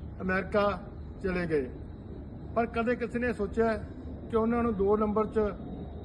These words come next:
ਜਾਣ ਦੇ ਲਈ ਉਤਸ਼ਾਹਿਤ ਕਿਹਨੇ ਕੀਤਾ? ਉਹਨਾਂ ਨੇ ਉਤਸ਼ਾਹਿਤ ਕੀਤਾ ਜਿਹੜੇ ਟਰੈਵਲ ਏਜੰਟ ਹੈ, ਉਹਨਾਂ ਨੂੰ ਸੁਪਨੇ ਵਿਖਾਏ ਗਏ ਕਿ ਤੁਸੀਂ ਜਦੋਂ ਹੀ ਉੱਥੇ ਜਾਓਗੇ ਤੁਹਾਨੂੰ ਪੋਲੀਟੀਕਲ ਅਸਾਈਲਮ ਮਿਲ ਜਾਏਗੀ, ਤੁਹਾਨੂੰ ਵਰਕ ਪਰਮਿਟ ਮਿਲ ਜਾਏਗਾ।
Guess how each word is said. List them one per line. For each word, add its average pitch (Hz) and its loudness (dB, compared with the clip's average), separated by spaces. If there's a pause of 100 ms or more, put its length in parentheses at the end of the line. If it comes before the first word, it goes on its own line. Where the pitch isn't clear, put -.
ਜਾਣ 196 4
ਦੇ 208 0
ਲਈ 226 6
ਉਤਸ਼ਾਹਿਤ 202 2
ਕਿਹਨੇ 214 2
ਕੀਤਾ? 196 -2 (1160)
ਉਹਨਾਂ 220 4
ਨੇ 240 4
ਉਤਸ਼ਾਹਿਤ 220 4
ਕੀਤਾ 220 2 (960)
ਜਿਹੜੇ 214 8
ਟਰੈਵਲ 202 2
ਏਜੰਟ 185 -2
ਹੈ, 202 4 (640)
ਉਹਨਾਂ 214 4
ਨੂੰ 214 6
ਸੁਪਨੇ 196 0
ਵਿਖਾਏ 196 2
ਗਏ 202 6 (840)
ਕਿ 214 4
ਤੁਸੀਂ 214 2
ਜਦੋਂ 196 4
ਹੀ 233 6
ਉੱਥੇ 214 4
ਜਾਓਗੇ 190 4 (960)
ਤੁਹਾਨੂੰ 208 4
ਪੋਲੀਟੀਕਲ 214 2
ਅਸਾਈਲਮ 202 2
ਮਿਲ 190 2
ਜਾਏਗੀ, 202 4 (600)
ਤੁਹਾਨੂੰ 208 4
ਵਰਕ 185 0
ਪਰਮਿਟ 190 0
ਮਿਲ 165 2
ਜਾਏਗਾ। 139 -4